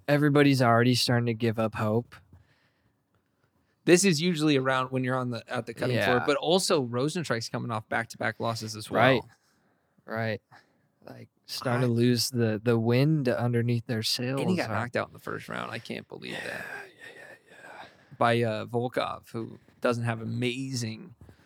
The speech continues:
Speaker 2: um, I mean, but Rozenstruik has lost to guys who I think are respectable. Granted, Dawkins has also lost to Blades,
Speaker 1: Oh,
Speaker 2: but,
Speaker 1: yeah, yeah, yeah.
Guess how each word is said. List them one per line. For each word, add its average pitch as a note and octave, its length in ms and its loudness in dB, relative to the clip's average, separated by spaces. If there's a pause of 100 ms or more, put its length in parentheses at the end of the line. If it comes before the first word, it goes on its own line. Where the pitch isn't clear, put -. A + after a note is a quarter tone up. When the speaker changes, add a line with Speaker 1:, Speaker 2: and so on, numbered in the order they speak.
(500)
Speaker 2:
um, A#2 500 0 (300)
I D3+ 60 6
mean, E3+ 120 6
but D3+ 180 2 (400)
Rozenstruik G3 560 4
has C3 100 -6
lost B2+ 420 0
to C3 100 2
guys A#2+ 360 -4
who A#2 100 -6
I A2 100 -4
think A2+ 300 -14 (100)
are G#2 360 -8
respectable. B2 680 -6
Granted, C3 340 -4
Dawkins A#2+ 380 -2
has A2+ 140 -8
also A2+ 340 -8
lost A#2 240 -6
to A#2 60 -6
Blades, A#2 260 -2
Speaker 1:
Oh, D#3+ 160 6
Speaker 2:
but, A2 80 0
Speaker 1:
yeah, G#2 300 0
yeah, G2+ 180 -8
yeah. G2 160 -8